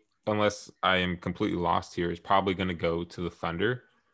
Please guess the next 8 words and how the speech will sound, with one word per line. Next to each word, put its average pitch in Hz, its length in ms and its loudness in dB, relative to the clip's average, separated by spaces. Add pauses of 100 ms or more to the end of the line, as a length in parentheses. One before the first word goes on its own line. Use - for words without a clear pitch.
(600)
because 98 340 -2
those 98 200 2
are 98 60 -2
the 85 260 -4
only 98 220 -2
two 98 320 -2
real 92 220 2
big 85 360 -2